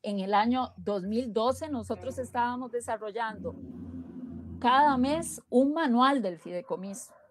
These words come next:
manual de inversiones, manual de desembolsos, todo eso se desarrollaba en paralelo que se conceptualizaba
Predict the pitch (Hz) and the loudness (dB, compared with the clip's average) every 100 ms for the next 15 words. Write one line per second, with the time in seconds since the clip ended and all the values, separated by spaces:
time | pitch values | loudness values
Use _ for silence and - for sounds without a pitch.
0 | - - 180 196 185 170 165 151 - - | -20 -12 -6 -4 -4 -6 -8 -14 -12 -2
1 | 240 240 240 233 226 196 170 175 180 170 | 0 0 -2 -6 -4 -2 -2 -2 -4 -2
2 | 170 160 - 165 170 220 247 233 226 214 | -4 -4 -6 -8 -4 0 0 0 -4 -6
3 | _ _ _ - 240 302 294 294 294 311 | _ _ _ 2 6 6 4 2 -2 -8
4 | 277 226 208 202 180 175 214 226 254 - | -8 -8 -6 -8 -8 -4 0 0 0 -4
5 | _ 226 202 - 196 190 180 233 277 339 | _ -8 -6 -4 -4 -4 -6 -6 -8 -8
6 | 339 247 226 202 208 190 - - - 190 | -10 -8 -8 -8 -8 -8 -8 -8 -6 -6
7 | 180 - 214 220 269 | -8 -6 -2 -2 -2